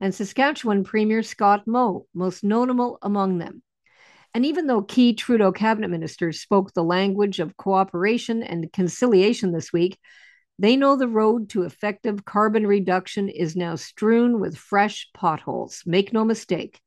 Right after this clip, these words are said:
acrimony was always on the Alberta-Ottawa agenda, but it is back with a bang. And that is bad news for the majority of Canadians who are demanding substantive action to fight climate change.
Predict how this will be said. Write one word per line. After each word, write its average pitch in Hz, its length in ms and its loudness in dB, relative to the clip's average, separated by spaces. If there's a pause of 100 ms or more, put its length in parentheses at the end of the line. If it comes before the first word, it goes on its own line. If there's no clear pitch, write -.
(540)
acrimony 233 640 2
was 185 240 0 (100)
always 226 500 0
on 202 300 0
the 196 140 0
Alberta-Ottawa 180 960 -4
agenda, 214 680 -4
but 175 140 -2
it 165 140 -6
is 147 160 -6
back 220 400 -2 (120)
with 214 140 -2
a 226 60 0
bang. 147 440 -2 (680)
And 160 140 -2
that 208 240 2
is 160 180 -4
bad 190 300 0
news 208 340 0
for - 140 -8
the 165 100 -6
majority 196 540 0
of 190 140 -2
Canadians 208 680 -2
who 196 80 -2
are 190 100 0
demanding 196 800 -2
substantive 202 840 -4
action 220 480 -4
to 214 120 -6
fight 185 280 -2
climate - 400 -6
change. - 480 -10